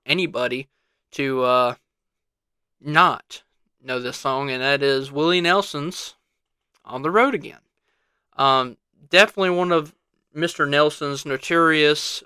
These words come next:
best songs of all time. Uh, just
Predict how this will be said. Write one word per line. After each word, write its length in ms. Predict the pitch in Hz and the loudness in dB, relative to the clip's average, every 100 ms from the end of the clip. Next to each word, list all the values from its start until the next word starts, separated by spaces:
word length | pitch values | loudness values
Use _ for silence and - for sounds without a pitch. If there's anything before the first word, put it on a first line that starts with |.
| _ | _
best 420 | 143 147 147 - | -2 0 0 0
songs 560 | - 143 143 143 139 143 | 2 4 2 0 -4 -8
of 140 | 135 | 0
all 180 | 139 131 | 2 2
time. 460 | - 170 175 175 - _ _ _ _ _ | 0 2 2 0 -8 _ _ _ _ _
Uh, 440 | 139 143 139 131 - _ _ _ | 4 6 8 6 0 _ _ _
just 480 | 160 160 - - | 0 2 0 -8